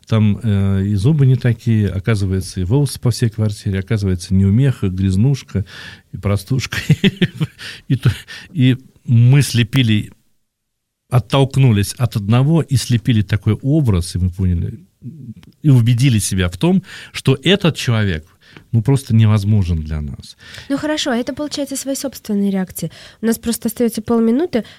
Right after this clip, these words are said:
Speaker 2: А если все-таки действительно есть причины, которые, по которым можно вот сказать о своем раздражении, как это лучше сделать?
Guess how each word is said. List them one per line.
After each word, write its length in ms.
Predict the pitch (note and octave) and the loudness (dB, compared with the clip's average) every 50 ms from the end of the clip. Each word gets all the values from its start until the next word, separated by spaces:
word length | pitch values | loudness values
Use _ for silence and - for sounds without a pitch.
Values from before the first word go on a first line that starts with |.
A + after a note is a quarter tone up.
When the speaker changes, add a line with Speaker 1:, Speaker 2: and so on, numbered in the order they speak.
| - _ | -8 _
Speaker 2:
А 100 | G#3+ A3 | -2 0
если 340 | A#3+ C4 E4+ F4 - D4 | 2 2 0 0 -2 -4
все-таки 920 | B3+ - - C#4 C4+ - B3+ A3 - - A#3 A#3 A3+ A3 A3 G#3+ G#3+ G#3+ G#3+ | -4 -2 -2 -4 -2 -2 -4 -8 -4 -4 -2 0 0 0 0 0 0 0 -2
действительно 420 | G3+ A3 A#3 - D4+ D#4+ - C4 A3 | -2 -4 -4 -4 -4 -2 2 2 2
есть 240 | G#3 A3 A3+ - | 2 2 0 -4
причины, 640 | _ - G#3+ A3 G#3+ - - C#4 D#4+ F4 D#4+ B3+ A3 | _ -4 -4 -4 -4 -4 -4 -2 0 2 2 2 0
которые, 840 | - G3+ G3 - A3+ A3+ A3 A3 A3 G#3+ G#3 G3+ G3+ G3 F#3+ F#3+ F#3 | 0 -2 -4 -2 -2 -2 0 0 0 0 0 0 0 0 -2 -4 -6
по 120 | F#3 - - | -8 -8 -6
которым 280 | - G#3+ - A#3 A#3 | -6 -4 0 0 2
можно 340 | A3 A#3 A#3+ A3+ G3+ G3 G3+ F#3+ - | 2 2 2 2 0 0 -2 -2 -4
вот 120 | F#3+ F#3 - | -6 -10 -10
сказать 420 | - - F#3+ F#3+ G3 F#3+ F#3 - | -8 -6 -4 -2 -2 -2 -2 -4
о 40 | - - | -10 -6
своем 200 | - F#3+ F#3+ F#3+ | -4 -2 -2 0
раздражении, 560 | F#3+ F#3+ F#3+ F#3+ G3 G#3+ G3+ G#3 F#3+ F3+ F3+ | -2 -2 -2 -2 -2 0 0 2 0 0 0
как 200 | - C4 C4+ - | -2 -4 -6 -4
это 140 | - - G3+ | -4 -2 -2
лучше 280 | G3+ G#3+ - - G3+ | -2 -2 -4 -4 -4
сделать? 480 | F#3+ F3 F3 E3+ D#3+ D#3 D#3 - - | -4 -2 -4 -4 -4 -4 -6 -10 -14